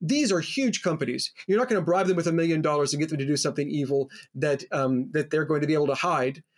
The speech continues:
because they can't hide anything. It's totally transparent, anything they do. They have a,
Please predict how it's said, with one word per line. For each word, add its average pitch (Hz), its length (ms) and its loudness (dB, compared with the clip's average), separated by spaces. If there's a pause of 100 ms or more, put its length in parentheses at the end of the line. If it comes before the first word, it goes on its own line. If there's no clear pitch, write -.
(160)
because 160 300 0
they 147 100 -2
can't 208 320 -6
hide 185 340 -2
anything. 156 480 -2
It's - 180 -8
totally 233 400 0
transparent, 156 600 0
anything 165 320 0
they 185 140 4
do. 165 360 0 (460)
They 170 120 0
have 165 140 2
a, 147 220 2